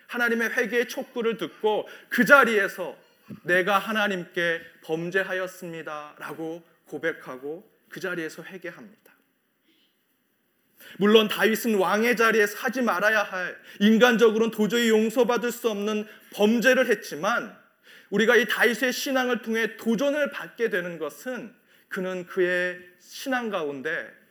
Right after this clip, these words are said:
속죄제의 예배 정신을 가지고 있다라는 것입니다. 죄를 깨달았을 때 그 즉시 그 자리에서 하나님께 죄를 고백하고 회개하는 신앙인의 모습.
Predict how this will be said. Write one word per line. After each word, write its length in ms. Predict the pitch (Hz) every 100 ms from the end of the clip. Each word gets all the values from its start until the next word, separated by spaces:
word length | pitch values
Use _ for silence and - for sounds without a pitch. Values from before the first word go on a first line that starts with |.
| - -
속죄제의 680 | - 247 - 269 220 208 170
예배 280 | 156 175 170
정신을 540 | 175 170 170 175 170
가지고 400 | - 139 143 156
있다라는 540 | - - 113 120 131
것입니다. 560 | 117 107 - 107 _ _ _ _ _ _ _ - -
죄를 380 | - 269 320 -
깨달았을 640 | 311 302 262 - 208 170
때 280 | - 117 - _ - -
그 60 | 214
즉시 600 | 247 - - 190 123 101 _
그 120 | -
자리에서 680 | 208 247 208 156 160 190 180 - - -
하나님께 800 | - 190 170 151 - 156 156 151
죄를 300 | - 170 208
고백하고 680 | 165 170 - 160 147 156 - - _ -
회개하는 540 | 208 196 165 139 135
신앙인의 580 | 131 - 202 190 151 139
모습. 340 | 120 110 -